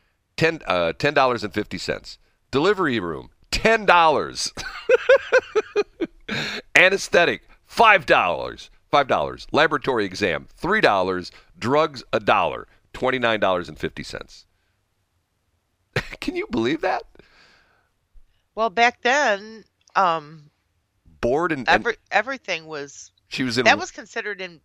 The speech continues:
Speaker 2: inflated.
Speaker 1: She was in Ward one oh one, board and nursing, ten dollars and fifty cents, delivery room, ten dollars, anesthetic, five dollars, la-, lab-, laboratory exam, three dollars, drugs, a dollar. What drug could you get for a dollar?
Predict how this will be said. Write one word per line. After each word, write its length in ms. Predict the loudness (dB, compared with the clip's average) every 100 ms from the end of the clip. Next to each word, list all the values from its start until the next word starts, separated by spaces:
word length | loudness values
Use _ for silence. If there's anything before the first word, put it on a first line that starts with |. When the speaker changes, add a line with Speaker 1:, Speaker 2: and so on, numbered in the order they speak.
| _ -18
Speaker 2:
inflated. 760 | -18 _ -6 -6 -8 -14 -16 -6
Speaker 1:
She 120 | -4
was 140 | -4
in 220 | -6 -6
Ward 260 | -2 -2 -2
one 200 | -2 0
oh 60 | -2
one, 340 | -2 -4 -6
board 340 | -6 -4 -2
and 80 | -2
nursing, 400 | -4 -4 -6 -8
ten 160 | -4 0
dollars 260 | 0 -2
and 100 | -6
fifty 220 | -10 -10 -6
cents, 320 | -6 -6 -8
delivery 320 | -6 -4 -4
room, 240 | -4 -6
ten 220 | -4 -4 -2
dollars, 420 | -4 -4 -8 -12 -20 _ -6
anesthetic, 520 | -4 -4 -2 -2 -2
five 280 | -2 0 0
dollars, 460 | -2 -4 -6 -10 -20 _
la-, 220 | -4 -2
lab-, 360 | -2 -4 -4 -6 -8
laboratory 520 | -2 -2 -4 -4 -4
exam, 500 | -4 -4 -2 -2 -6 -12 -20 _ _ _
three 160 | -6 0
dollars, 560 | 2 2 0 -4 -10
drugs, 380 | -6 -2 -2 -4
a 60 | -4
dollar. 440 | 0 0 -2 -6 -12 _ _
What 340 | -2 0 0 -2
drug 300 | -2 -2 -2
could 180 | -8 -6
you 60 |
get 140 | -6 -4
for 100 | -4
a 80 |
dollar? 320 | 0 2 0